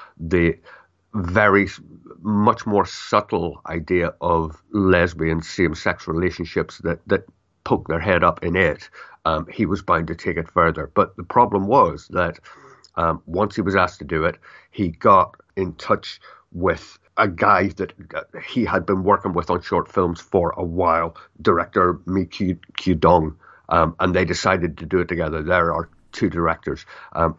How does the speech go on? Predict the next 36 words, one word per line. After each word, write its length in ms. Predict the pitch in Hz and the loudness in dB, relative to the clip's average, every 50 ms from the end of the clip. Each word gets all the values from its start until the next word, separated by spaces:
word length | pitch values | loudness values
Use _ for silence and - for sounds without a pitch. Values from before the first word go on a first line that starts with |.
| _ - | _ -14
they 300 | 92 80 80 98 92 90 | -10 -2 0 2 2 2
made 480 | 87 90 95 101 101 104 101 101 104 | 2 2 2 4 4 4 4 2 2
the 80 | 101 98 | -2 -8
film 440 | - - - 85 85 85 80 80 - | -6 -4 -2 -2 0 0 -2 -4 -6
in 280 | - 87 87 82 78 - _ - | -6 -6 -4 -4 -4 -8 _ -20
thirty 460 | - - - - - 90 82 82 87 | -20 -10 -2 0 2 2 2 0 -2
days. 440 | 80 87 82 78 73 73 76 - _ - | -2 -2 -2 -2 -2 -6 -10 -14 _ -10
That's 280 | - 90 87 - - 113 | -8 -8 -6 -4 -2 -2
it. 220 | 95 85 80 - | -2 -2 -2 -6
That's 220 | - 85 85 - | -8 -8 -2 0
all 160 | 104 92 90 85 | 2 2 2 2
it 100 | 82 - | -2 -4
took. 320 | - 117 98 85 - _ _ _ - | 0 0 0 0 0 _ _ _ -2
And 160 | - 92 95 | -2 -2 -2
it 140 | 101 - - | -2 -6 -10
took 340 | - - 104 85 82 - - | -6 -4 -4 -4 -4 -6 -10
months 560 | - 85 90 90 92 90 95 80 - - - - - 80 78 _ _ _ - | -6 -4 0 2 2 0 0 -4 -10 -18 -18 -14 -16 -16 -16 _ _ _ -8
and 180 | 90 87 78 | -6 -4 -4
months 440 | 80 82 87 85 85 85 - - - - | 0 0 0 0 -2 -6 -12 -18 -14 -10
and 140 | - 87 85 | -6 -4 -2
months 560 | 82 85 90 90 82 - - - - - - - - - - - _ | 0 2 2 2 0 0 -6 -12 -16 -16 -16 -18 -20 -20 -20 -20 _
for 300 | - - - 95 85 85 | -10 -2 2 2 4 4
them 200 | 78 85 80 73 | 2 0 -2 -2
to 160 | - - - 85 | -4 -6 -6 -6
get 340 | 87 - 95 87 80 - | -4 -2 -2 -2 -2 -2
through 300 | _ - - - 80 78 | _ -10 -4 -2 -2 0
the 100 | 71 76 | -2 -4
censors. 520 | 78 - 80 78 80 - - - - - - - | -2 -2 -2 -2 -2 -4 -8 -10 -10 -12 -14 -10
We 260 | 87 90 101 110 113 | -6 0 4 4 4
spoke 520 | 107 - - - - 117 107 98 - - - | 2 0 -4 2 4 4 4 4 0 -6 -4
briefly 680 | - 101 98 107 104 101 - 101 92 87 87 87 85 - _ _ _ _ - | 0 2 2 2 2 -2 -2 -2 0 0 -2 -4 -8 -12 _ _ _ _ -8
on, 340 | 87 85 82 78 85 87 82 _ _ _ _ _ _ - - 85 85 | -6 -4 -4 -4 -6 -8 -8 _ _ _ _ _ _ -20 -16 -14 -10
uh, 140 | - 90 87 | -8 -8 -8
social 340 | - - 110 95 87 101 95 | -4 -2 -2 0 2 2 0
media 260 | 90 92 90 87 82 | 2 2 2 2 2
messaging 680 | 80 82 85 78 - - 87 - 98 87 82 82 80 | 4 2 2 0 0 -4 -2 2 2 2 2 2 -2